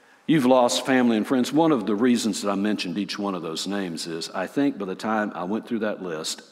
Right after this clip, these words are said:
everyone in this congregation this past year has been touched by the death of a family member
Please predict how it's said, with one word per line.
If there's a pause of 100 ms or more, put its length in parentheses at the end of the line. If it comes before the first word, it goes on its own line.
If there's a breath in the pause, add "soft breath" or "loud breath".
everyone
in
this
congregation (460 soft breath)
this
past
year
has
been
touched (360 loud breath)
by
the
death (680 loud breath)
of
a
family
member